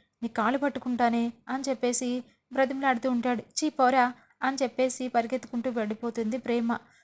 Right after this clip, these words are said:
"హమ్మయ్య, వీళ్ళిద్దరి మధ్య గొడవ సద్దుమణిగమైందా?" అంటే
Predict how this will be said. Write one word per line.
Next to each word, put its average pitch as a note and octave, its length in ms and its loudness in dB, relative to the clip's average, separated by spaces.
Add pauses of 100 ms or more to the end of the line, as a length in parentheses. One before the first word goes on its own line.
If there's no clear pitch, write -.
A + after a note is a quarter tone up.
(120)
"హమ్మయ్య, A#3 500 0 (280)
వీళ్ళిద్దరి B3 360 0
మధ్య A#3+ 320 0
గొడవ A3 580 0 (240)
సద్దుమణిగమైందా?" B3 1000 0
అంటే A#3 420 -2